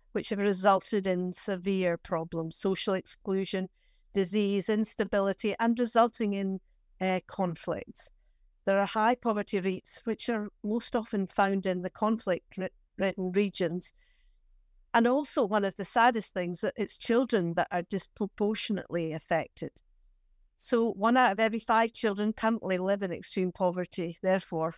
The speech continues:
we have to ensure through social protection for these vulnerable groups that it's critical that we reduce poverty. So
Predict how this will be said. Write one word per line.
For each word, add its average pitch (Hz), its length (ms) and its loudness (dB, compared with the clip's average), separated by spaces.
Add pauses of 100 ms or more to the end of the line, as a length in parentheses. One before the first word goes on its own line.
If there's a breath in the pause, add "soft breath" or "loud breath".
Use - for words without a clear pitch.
(120)
we 190 100 0
have 196 180 0
to 220 120 0
ensure 202 720 2 (380)
through 202 140 0
social 226 400 0
protection 196 640 -2
for 185 300 0
these 214 320 0
vulnerable 180 560 0
groups - 480 0 (1040)
that 220 160 4
it's 226 160 0
critical 190 640 -2 (120)
that 190 160 -4
we 190 100 0
reduce 180 380 -2
poverty. 165 440 -4
So 185 220 -2